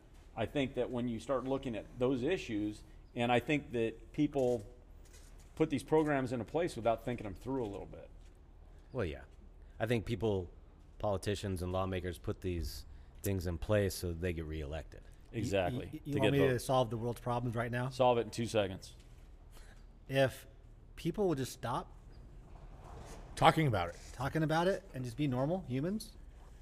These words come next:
Speaker 4: It's
Speaker 3: it'd
Speaker 4: never,
Speaker 3: be over with.
Speaker 4: it's never gonna happen, though.
Speaker 1: That's a Morgan Freeman quote you just, uh,
Speaker 4: Yeah, he knows.
Speaker 1: you just stole.
Speaker 3: I don't know, Morgan, I know somebody's, but my point being
Speaker 1: He
Speaker 3: is, like,
Speaker 1: said,
Speaker 3: I,
Speaker 1: "You
Speaker 3: I
Speaker 1: want,
Speaker 3: don't
Speaker 1: you wanna,
Speaker 3: get
Speaker 1: you wanna,
Speaker 3: it.
Speaker 1: you wanna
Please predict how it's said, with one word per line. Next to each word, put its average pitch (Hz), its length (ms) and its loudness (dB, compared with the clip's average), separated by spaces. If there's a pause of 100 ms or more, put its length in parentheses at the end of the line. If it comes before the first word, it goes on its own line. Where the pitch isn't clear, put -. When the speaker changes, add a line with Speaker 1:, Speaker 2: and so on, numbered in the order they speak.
(100)
Speaker 4:
It's - 100 -10
Speaker 3:
it'd 131 80 2
Speaker 4:
never, 127 100 10
Speaker 3:
be 190 60 10
over 131 100 4
with. 92 100 -4
Speaker 4:
it's - 120 -6
never 107 180 2
gonna 90 120 -2
happen, 90 280 -2
though. 92 140 -4 (340)
Speaker 1:
That's 120 140 -10
a - 20 -8
Morgan 113 340 -4
Freeman 104 280 -6
quote 104 340 -8
you 110 100 -8
just, 101 300 -8
uh, 92 100 -2
Speaker 4:
Yeah, 90 200 -2 (440)
he 123 100 -2
knows. 95 200 -4
Speaker 1:
you 110 60 -2
just 107 180 -2
stole. 98 280 -6 (280)
Speaker 3:
I 139 60 2
don't 139 100 8
know, 123 80 2
Morgan, 127 300 0
I 139 40 -4
know 143 160 6
somebody's, 120 400 2
but 156 140 -2
my 135 60 2
point 185 220 2
being 180 180 4
Speaker 1:
He 151 40 4
Speaker 3:
is, 120 140 2
like, 127 60 4
Speaker 1:
said, 117 120 6
Speaker 3:
I, 117 100 0
Speaker 1:
"You 120 100 2
Speaker 3:
I 117 60 6
Speaker 1:
want, 123 120 2
Speaker 3:
don't - 100 6
Speaker 1:
you - 60 8
wanna, 127 140 2
Speaker 3:
get 135 80 -4
Speaker 1:
you 202 60 4
wanna, 208 140 4
Speaker 3:
it. - 180 -6
Speaker 1:
you 117 120 -2
wanna 113 280 0